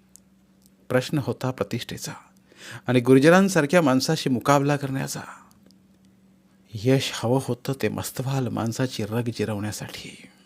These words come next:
सर्वनाश पत्करायची तयारी ठेवली होती ती एका हुकुमशहाचा नक्षा जिरवण्यासाठी.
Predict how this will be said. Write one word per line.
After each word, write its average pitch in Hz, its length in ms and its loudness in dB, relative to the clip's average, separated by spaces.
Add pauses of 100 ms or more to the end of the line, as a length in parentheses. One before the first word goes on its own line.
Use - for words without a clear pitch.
(1000)
सर्वनाश 151 500 6
पत्करायची 180 540 4
तयारी 151 220 8
ठेवली 170 240 2
होती 185 240 4
ती 190 180 0
एका 143 160 2
हुकुमशहाचा 143 680 0
नक्षा 117 360 0
जिरवण्यासाठी. 127 680 2